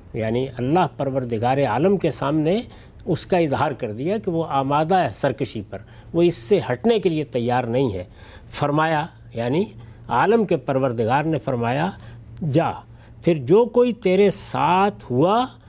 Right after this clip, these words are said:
ان میں سے سو دوزخ ہے تم سب کی سزا،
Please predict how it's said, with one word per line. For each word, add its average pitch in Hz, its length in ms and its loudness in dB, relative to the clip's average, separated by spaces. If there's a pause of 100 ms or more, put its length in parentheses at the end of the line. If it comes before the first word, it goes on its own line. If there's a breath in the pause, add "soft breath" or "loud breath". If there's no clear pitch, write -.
(420 soft breath)
ان 208 220 6
میں 226 240 6
سے 220 300 4
سو 196 280 4
دوزخ 185 760 2
ہے 220 160 4
تم 190 260 2
سب - 340 -2
کی 170 140 2
سزا، 117 440 0